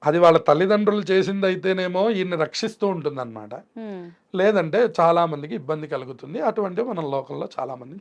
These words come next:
Speaker 1: చూస్తున్నాం.
Speaker 2: మ్మ్.
Speaker 1: అందువల్ల జ్యోతిష్యం చెప్పడం కూడా మ-, ఏదో చాలా ఈజీ, ఈజీ మనీ అనేటటువంటి దాని గురించి కాకుండా వెనకాల ఉండే ఇబ్బందుల్ని కూడా మనం గమనించాలి. ఆ ఇబ్బందుల్లో అది ఇదొకటి.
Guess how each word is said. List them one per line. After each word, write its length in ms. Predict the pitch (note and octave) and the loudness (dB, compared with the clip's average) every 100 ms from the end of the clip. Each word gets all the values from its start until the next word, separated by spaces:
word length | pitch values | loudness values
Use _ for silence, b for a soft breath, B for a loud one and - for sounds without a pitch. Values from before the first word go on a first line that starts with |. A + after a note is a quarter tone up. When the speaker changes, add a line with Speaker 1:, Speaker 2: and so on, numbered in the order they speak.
| - | -16
Speaker 1:
చూస్తున్నాం. 800 | D#3+ - - - _ _ - G3+ | -18 -18 -20 -20 _ _ -16 -14
Speaker 2:
మ్మ్. 360 | F#3 E3+ E3 E3 - | -14 -14 -16 -18 -8
Speaker 1:
అందువల్ల 300 | D3+ E3+ G3+ | 0 2 2
జ్యోతిష్యం 600 | C3+ D#3 F#3 A3 G#3+ G3+ | 2 2 2 -2 -4 -2
చెప్పడం 420 | E3+ C3+ E3+ E3 | -2 0 -2 -2
కూడా 380 | D3 D#3 A#3+ C#4+ _ _ _ - | -2 2 2 -2 _ _ _ -6
మ-, 200 | C#3 C#3 - B2+ | -2 -2 -4 -4
ఏదో 240 | D3+ F#3 F#3+ | 0 0 0
చాలా 180 | C#3+ E3 | 0 0
ఈజీ, 600 | D3+ C3 F3 D#3+ G#3 G3+ _ b b b b _ - | -2 -8 -10 -6 -6 -6 _ b b b b _ -10
ఈజీ 360 | E3 A3 F#3+ B3+ | -4 -2 0 2
మనీ 340 | A3 G#3 A3 | 4 4 4
అనేటటువంటి 600 | G#3+ G#3 G#3 G3 G3+ G3+ | 2 2 0 0 0 4
దాని 220 | G3+ G3 | 6 6
గురించి 280 | F#3+ F#3+ F3 | 4 -2 -2
కాకుండా 460 | E3 E3 D#3+ D#3 G#3+ | 2 2 2 0 2
వెనకాల 520 | D#3+ D3 G3+ A#3 A#3 | 2 0 6 10 10
ఉండే 480 | G#3 G3 F#3+ F#3 - _ _ _ _ - | 8 4 0 0 -4 _ _ _ _ -8
ఇబ్బందుల్ని 480 | E3 C#3 A#3+ A#3 G3+ | 2 6 6 6 2
కూడా 140 | F3+ | 2
మనం 240 | G#3+ D#3+ C3 | 2 0 -2
గమనించాలి. 680 | C3+ F#3 F#3+ D3+ C3+ D#3+ A#3 b b b | -4 -4 -2 0 0 -2 -8 b b b
ఆ 60 | D3+ | 4
ఇబ్బందుల్లో 520 | C#3+ B2+ F3 D3+ F#3 | 4 2 2 2 4
అది 200 | F#3+ B2 | 4 2
ఇదొకటి. 360 | A#2+ G#2+ G#2+ | -8 -12 -12